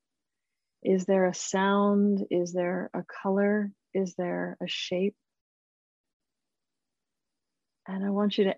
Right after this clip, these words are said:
anchor that feeling inside of yourself, into your heart. Remember that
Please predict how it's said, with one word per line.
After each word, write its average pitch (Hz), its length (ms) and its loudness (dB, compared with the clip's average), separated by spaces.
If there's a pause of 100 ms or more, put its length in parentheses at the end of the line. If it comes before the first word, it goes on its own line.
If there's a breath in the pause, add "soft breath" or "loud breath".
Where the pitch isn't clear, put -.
anchor 208 460 2
that 185 220 0 (140)
feeling 180 440 0
inside 175 580 0
of 170 100 -4
yourself, 170 540 -6 (560)
into 202 320 2
your 180 140 2
heart. 165 380 -6 (3750)
Remember 196 960 2
that 175 260 -2